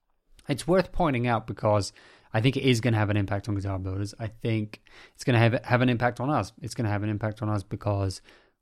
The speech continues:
we're not gonna maybe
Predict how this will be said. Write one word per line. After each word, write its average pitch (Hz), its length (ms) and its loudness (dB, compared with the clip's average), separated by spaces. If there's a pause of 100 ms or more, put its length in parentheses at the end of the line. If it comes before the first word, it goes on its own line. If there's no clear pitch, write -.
we're 101 460 0
not 104 480 4 (300)
gonna 110 200 4
maybe 107 960 2